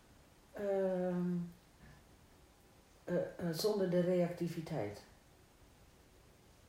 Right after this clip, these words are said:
Weet je, met kinderen hebben we verticale relaties. En, en dat gaat soms wel langs andere, dat, dat gaat langs andere wetmatigheden dan horizontale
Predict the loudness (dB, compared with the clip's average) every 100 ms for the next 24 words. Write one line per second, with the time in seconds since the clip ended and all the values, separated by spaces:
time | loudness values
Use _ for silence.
0 | -20 -20 -20 -20 -4 0 2 4 6 6
1 | 4 2 0 -2 0 4 4 2 -4 0
2 | 4 4 4 2 0 -2 -4 -6 -6 -4
3 | -4 -4 -4 -2 2 2 0 -12 -20 -20
4 | -20 -20 -16 -4 -2 -2 -2 -2 2 4
5 | 4 2 0 -2 -2 0 0 2 0 -4
6 | -8 -20 -20 -20 -20 -20 -10 -10 -6 -4
7 | -4 -6 -8 -2 0 0 -2 -4 -10 -6
8 | -2 0 4 4 2 2 2 0 -2 0
9 | 0 0 0 0 0 -2 -2 -6 -6 -8
10 | -8